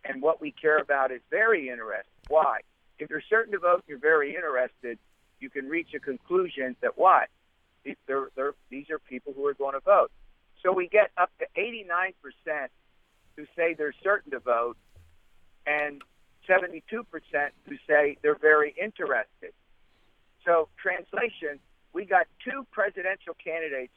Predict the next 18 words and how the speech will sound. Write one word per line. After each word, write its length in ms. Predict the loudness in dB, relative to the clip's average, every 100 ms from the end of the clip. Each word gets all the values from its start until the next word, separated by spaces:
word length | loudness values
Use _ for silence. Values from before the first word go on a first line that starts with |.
| -8
who 160 | 2
are 140 | 2 2
more 240 | 0 -2 0
unpopular 1000 | 0 -2 _ -2 0 0 -2 -10 -8 -8 -12 _ -8
than 160 | -8 -8 -6
popular, 680 | -4 -4 -8 -14 -10 -12 -14 _ _ _ _
yet 240 | -4 -2 -4 _ _ -16
we 120 | -14 -6
could 200 | -4 -4
have 320 | -4 -2 -4 _ _ -20
a 60 | -20
pretty 360 | -8 -6 -6 -10 -20 _
significant 720 | -14 -10 -8 -8 -10 -14 -16 -16 -6
turnout 500 | -2 0 0 -2 -2 _ _ -2
on 180 | 0 0
November 560 | -2 0 -2 0 4 4
eighth. 200 | 2 -6
Now, 100 | -8